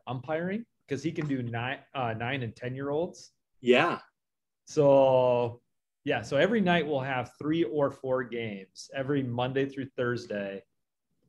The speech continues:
Speaker 1: Let me close the rooms here. Uh, Monday through Thursday till, like, mid-July.
Speaker 2: That's awesome. And I tell you, they should probably make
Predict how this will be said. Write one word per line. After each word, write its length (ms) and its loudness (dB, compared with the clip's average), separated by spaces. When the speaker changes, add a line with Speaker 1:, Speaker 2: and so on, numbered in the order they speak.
Speaker 1:
Let 80 -18
me 80 -20
close 300 -8
the 60 -10
rooms 320 -6
here. 320 -10
Uh, 320 4
Monday 320 0
through 200 -6
Thursday 680 -2
till, 140 -4
like, 180 -6
mid-July. 520 -8
Speaker 2:
That's 220 0
awesome. 380 -2
And 120 4
I 40 8
tell 140 10
you, 160 8
they 160 10
should 380 6
probably 500 8
make 340 6